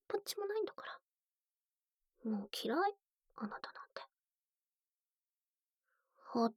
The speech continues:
といて。私のこと嫌いなんでしょ？だから、ああいうことするのよ。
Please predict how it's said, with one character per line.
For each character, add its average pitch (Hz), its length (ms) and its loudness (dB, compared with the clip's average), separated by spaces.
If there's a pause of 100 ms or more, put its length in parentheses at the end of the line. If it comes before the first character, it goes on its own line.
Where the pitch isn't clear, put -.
と 302 160 12
い 277 80 10
て。 214 280 4 (960)
私 226 380 8
の 262 100 12
こ 262 120 10
と 165 140 4
嫌 262 260 6
い 330 60 8
な 392 120 10
ん 349 60 10
で 226 80 2
し - 120 0
ょ？ 370 160 6 (1700)
だ 285 240 12
か 381 160 12
ら、 185 240 2 (220)
あ 214 120 8
あ 226 60 12
い 226 100 12
う 226 60 10
こ 220 120 2
と 214 100 -2
す - 160 0
る 190 100 -4
の 190 100 -10
よ。 - 60 -14